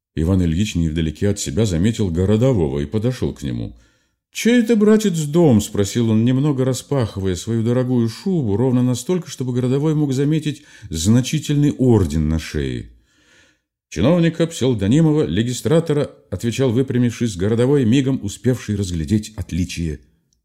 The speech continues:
«Пселдонимова? Ба! Пселдонимова! Что ж он, женится?» «Женится, ваше высокородие, на титулярного советника дочери. Млекопитаев, титулярный советник, в управе служил.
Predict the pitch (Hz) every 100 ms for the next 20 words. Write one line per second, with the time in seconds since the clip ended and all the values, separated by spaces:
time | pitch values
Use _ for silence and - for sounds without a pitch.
0 | _ _ _ _ _ _ - - 101 104
1 | 76 80 67 73 101 156 226 262 - _
2 | _ _ _ _ _ - 110 208 170 127
3 | 85 67 - _ _ _ - 170 175 156
4 | 151 110 82 69 60 - _ _ _ -
5 | 190 92 71 64 85 208 233 214 - -
6 | - _ _ _ _ _ _ - 78 147
7 | 214 190 156 139 139 117 113 - - 92
8 | 78 64 64 131 - - 127 151 180 165
9 | 170 160 147 175 170 - 156 160 139 113
10 | 165 - 92 65 57 58 64 90 139 170
11 | 175 180 147 82 - - 113 143 147 143
12 | 160 170 131 - - 82 151 165 147 110
13 | 117 95 78 58